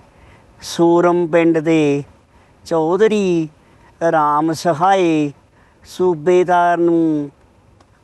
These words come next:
ਉਹ ਪੰਚਾਇਤ ਵਾਲਿਆਂ ਨੇ ਦਿੱਲੀ ਭੇਜਿਆ। ਉਹ ਭਾਈ ਆਪਦੇ ਘੋੜੇ 'ਤੇ ਆਇਆ।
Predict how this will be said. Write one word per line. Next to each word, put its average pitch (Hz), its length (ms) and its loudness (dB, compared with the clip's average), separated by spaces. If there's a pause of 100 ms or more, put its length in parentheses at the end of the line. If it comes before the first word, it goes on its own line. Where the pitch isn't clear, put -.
ਉਹ 190 140 -2
ਪੰਚਾਇਤ 170 680 0
ਵਾਲਿਆਂ 160 380 0
ਨੇ 156 360 -2 (640)
ਦਿੱਲੀ 170 480 0
ਭੇਜਿਆ। 151 600 -2 (1000)
ਉਹ 165 220 0
ਭਾਈ 202 260 -2
ਆਪਦੇ 165 400 0
ਘੋੜੇ 190 380 0
'ਤੇ 160 200 -2
ਆਇਆ। 123 420 -4